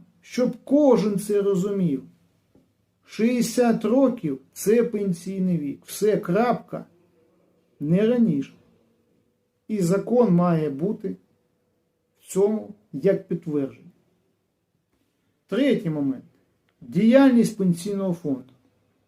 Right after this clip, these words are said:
має бути чітко сформована на роботу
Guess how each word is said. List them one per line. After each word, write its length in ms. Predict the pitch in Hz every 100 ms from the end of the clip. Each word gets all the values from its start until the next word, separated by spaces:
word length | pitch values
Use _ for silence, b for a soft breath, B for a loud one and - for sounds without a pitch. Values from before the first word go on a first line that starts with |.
| _ _ _ -
має 380 | 175 233 269
бути 420 | 233 240 247 233 -
чітко 460 | - 262 - -
сформована 1080 | 170 - 180 180 214 285 262 202 160 131 - _ _ _ _ -
на 240 | 175 220
роботу 680 | 220 175 247 277 240 202 175